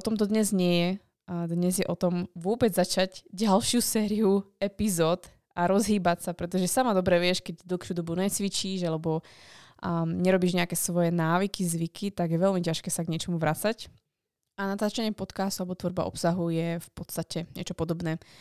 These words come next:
Ťažko sa k tomu vracia, pokiaľ z toho dlho vypadnete. A tých šesť mesiacov bola naozaj dlhá doba. Môžem si za ňu sama, a, ale tak som to cítila, respektíve necítila som točiť nejakú epizódu. Hovorila som si, na čo budem natáčať niečo, keď budem iba blabotať.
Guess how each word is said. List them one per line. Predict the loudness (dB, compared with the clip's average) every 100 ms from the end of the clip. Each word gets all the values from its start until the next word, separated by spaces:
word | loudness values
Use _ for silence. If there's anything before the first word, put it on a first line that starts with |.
| -20 -20 _ _ _
Ťažko | -6 -4
sa | -4 -6
k | -4
tomu | -4
vracia, | -4 -4 -6 -10
pokiaľ | -8 -8 -8
z | -4
toho | -4
dlho | -2 -4
vypadnete. | -4 -4 -4 -6 -8
A |
tých | -6 -4
šesť | -2
mesiacov | -2 -2 -2
bola | -2 -2
naozaj | -2 -2
dlhá | -2 -4
doba. | -6 -6 -8 _ -20 -20 -20 -20 -8
Môžem | 0 2 2
si |
za | 2 2
ňu | 2
sama, | 2 4 4 2 0 -10 -8
a, | -6 -4
ale | 0 0
tak | -2 -2
som | -4
to | -4
cítila, | -6 -4 -2 2 2
respektíve | 0 -2 0 0
necítila | 0 -4 -4 -2 -2
som | -2 -4 -4 -6
točiť | -8 -6 -4 -4
nejakú | -4
epizódu. | -6 -4 0 0 0 -2 -6 -10 -8
Hovorila | -2 -2
som | -2 -4
si, | -4 -4
na |
čo | -4
budem | -2 -2
natáčať | -2 -4 -2
niečo, | -4 -2 -2 -4 -8
keď | -12
budem | -4 -2 -2 -2
iba | -2
blabotať. | 0 0 0 0 -2 -4